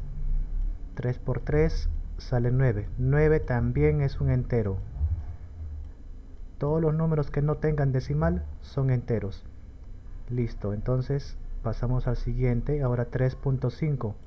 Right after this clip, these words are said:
A ver, con tres punto cinco, reemplazamos acá entonces otra vez. Dos por tres punto cinco, multiplicando sale siete. Y menos tres sale cuatro. Cuatro entre paréntesis y afuera se queda el x que vale tres punto cinco.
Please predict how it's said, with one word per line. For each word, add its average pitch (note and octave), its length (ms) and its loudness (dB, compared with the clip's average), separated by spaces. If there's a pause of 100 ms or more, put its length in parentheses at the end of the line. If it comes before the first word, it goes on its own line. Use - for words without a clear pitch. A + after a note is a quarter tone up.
(680)
A A2+ 80 -2
ver, G#2+ 160 -2
con A2+ 220 -4
tres B2 240 -2
punto B2+ 320 -4
cinco, A2 380 -4
reemplazamos A2+ 680 -2
acá A#2+ 180 -2
entonces A#2+ 360 -2
otra A#2 200 -2
vez. A2 200 -2
Dos C#3 200 0
por C#3 200 -4
tres C#3+ 180 -2
punto C#3+ 260 -4
cinco, D3 400 -2
multiplicando C3+ 600 -2
sale A2 180 -2
siete. A#2 420 0 (600)
Y A#2+ 60 -2
menos A#2+ 280 0
tres D3 220 0
sale A#2 180 -2
cuatro. B2+ 400 -2 (1040)
Cuatro B2 500 -2 (140)
entre A2+ 300 -2
paréntesis B2+ 760 -2
y A#2 60 2
afuera B2+ 440 0
se - 160 -6
queda B2 240 0
el A#2+ 140 -2
x C3 440 -2
que A2 140 -6
vale B2+ 300 0
tres B2 320 -4
punto A#2 320 -2
cinco. F#2 460 -6